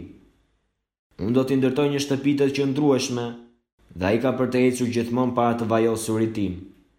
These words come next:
Dhe kushdo që ka për të mbetur në shtëpinë tënde, do të vi të përulet para ti për një monedhë argjendi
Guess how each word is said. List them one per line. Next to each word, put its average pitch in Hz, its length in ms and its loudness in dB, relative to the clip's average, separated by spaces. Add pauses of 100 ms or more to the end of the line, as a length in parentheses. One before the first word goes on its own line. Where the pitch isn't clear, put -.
(580)
Dhe 98 240 0
kushdo 156 300 0
që 196 160 -2
ka 185 120 2
për 170 160 -6
të 185 80 2
mbetur 175 400 0
në 143 80 -2
shtëpinë 147 400 -2
tënde, 147 340 2 (320)
do - 140 -8
të 135 140 2
vi 190 140 0
të 180 160 0
përulet 175 440 2
para 165 240 2
ti 170 160 -2
për 147 160 0
një 147 120 0
monedhë 147 400 0
argjendi 139 500 -2